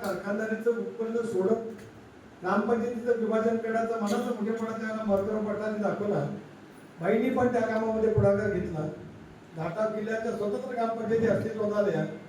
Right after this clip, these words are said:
आणि आज त्या त्या भागातलं स्थानिक नेतृत्व नव्याने जे तयार होत आहे त्या माध्यमातून विकास आपण पाहतो. या सगळ्या परिसरामध्ये आज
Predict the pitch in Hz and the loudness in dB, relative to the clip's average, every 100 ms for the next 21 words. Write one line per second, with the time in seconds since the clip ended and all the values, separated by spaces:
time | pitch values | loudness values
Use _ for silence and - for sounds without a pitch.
0 | - - - 170 196 202 208 - - 220 | -16 -16 -10 -2 2 2 2 0 0 0
1 | 220 185 190 196 226 - 170 196 220 180 | 0 2 0 0 -4 -4 -4 0 0 0
2 | 170 226 208 202 175 196 208 214 202 196 | -2 -2 -2 0 2 2 2 2 2 2
3 | 220 214 214 156 143 - - - - - | 4 2 2 2 0 -4 -12 -16 -18 -10
4 | 185 214 233 226 214 214 226 202 196 196 | 0 2 2 0 0 0 0 2 4 4
5 | 196 196 202 202 156 143 131 127 - - | 2 2 0 0 -2 -2 -2 -2 -4 -12
6 | - - - - - 170 170 190 208 208 | -18 -20 -20 -20 -16 -6 -4 0 2 2
7 | 214 208 214 214 214 202 196 214 | 0 0 0 0 2 2 2 0